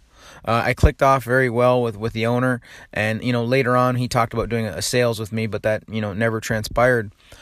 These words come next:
But it was one where I looked, I was like, "Wow, I, I, I could have had this. I could have easily had this one, but I gave up. I gave up too soon." And I guess what I want you to get from that story is, are you in any situation in your life where you, where you've maybe given up, or you've given up,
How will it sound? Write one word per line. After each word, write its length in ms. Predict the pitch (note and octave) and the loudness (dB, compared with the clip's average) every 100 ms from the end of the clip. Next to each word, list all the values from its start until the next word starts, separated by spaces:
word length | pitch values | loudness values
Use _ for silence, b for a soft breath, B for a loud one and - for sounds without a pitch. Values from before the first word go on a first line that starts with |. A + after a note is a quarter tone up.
| B B - | B B -4
But 260 | A#2+ C#3 - _ _ _ _ _ _ - | 4 4 2 _ _ _ _ _ _ -4
it 80 | D#3+ | 0
was 180 | D#3 C#3+ | 2 2
one 200 | D#3+ F3 | 2 2
where 100 | D#3+ | 2
I 60 | C#3+ | 2
looked, 200 | D#3+ C#3+ | 0 -2
I 40 | |
was 60 | A#2 | -4
like, 180 | - A2 | -4 0
"Wow, 260 | D#3 C#3 - | 4 4 2
I, 180 | C#3 - | -2 0
I, 160 | B2+ B2+ - - _ | -2 -4 -8 -20 _
I 80 | C#3 | -4
could 240 | - F#3+ | 0 0
have 100 | E3 | 0
had 320 | C#3+ E3 C3 | -2 -2 -4
this. 240 | G#2+ - - | -6 -12 -8
I 60 | A#2 | -6
could 180 | - D#3+ | 0 -2
have 100 | B2+ | 0
easily 360 | D#3+ F3 C#3 | 0 0 2
had 180 | A#2+ G2 | 0 -2
this 180 | F2 - | -6 -8
one, 160 | F#2+ - B B | -8 -10 B B
but 100 | - | 4
I 80 | D3+ | 4
gave 280 | A#2 C#3+ C#3+ | 4 -2 2
up. 200 | D3+ - - | 2 0 -4
I 80 | |
gave 240 | A#2+ C#3 C3 | 0 2 4
up 160 | C3+ | 2
too 140 | - A#2+ | 2 0
soon." 440 | - C#3 C3 G#2 - B B B _ | 0 -2 -2 -4 -12 B B B _
And 320 | C3+ C3+ B2+ - _ _ - | 2 2 -2 -10 _ _ 0
I 100 | D#3 | 2
guess 140 | F3 | 2
what 100 | D#3+ | 0
I 40 | |
want 240 | C#3 D3 D3+ | 2 0 -2
you 60 | |
to 40 | A#2 | -4
get 120 | C3 | -4
from 100 | C3 | -2
that 140 | A2 | -4
story 300 | - C3 C3 | -2 0 0
is, 100 | A#2 - B B | 0 -8 B B
are 80 | C3 | 0
you 160 | D3 E3+ | 0 2
in 80 | E3+ | 2
any 180 | E3+ | 0
situation 580 | E3 D3 - B2+ B2+ B2+ | -2 -4 -2 -2 -2 -4
in 40 | A#2+ | -6
your 100 | G#2+ | -4
life 300 | A2 A#2 - | -4 -4 -6
where 140 | G#2+ | -6
you, 200 | G#2 - | -6 -12
where 140 | F2+ | -10
you've 180 | G#2+ G#2+ | -8 -6
maybe 320 | G#2+ B2 A#2 | -4 -4 -4
given 300 | G2 G2+ A2 | -6 -4 -4
up, 240 | G#2+ G#2+ - | -4 -6 -6
or 80 | G2 | -8
you've 180 | G2 | -8
given 240 | F#2 A#2 A2+ | -6 -4 -4
up, 120 | - | -6